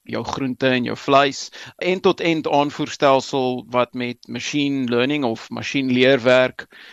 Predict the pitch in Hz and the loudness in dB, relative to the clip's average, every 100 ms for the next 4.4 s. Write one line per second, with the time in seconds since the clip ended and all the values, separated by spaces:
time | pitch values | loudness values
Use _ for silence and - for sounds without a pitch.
0 | - _ _ - 143 147 160 170 147 127 | -20 _ _ 2 2 4 2 4 2 4
1 | 147 - - 123 120 120 117 127 120 120 | 4 2 -6 -6 0 0 0 -2 -4 0
2 | 120 117 - 131 123 131 - - - 170 | 0 -2 -12 -14 -10 -10 -8 -8 -4 -4
3 | - 139 123 - 127 120 117 - - 120 | -4 -4 -4 0 0 0 -8 -12 -10 -8
4 | 117 117 110 | -6 -6 -8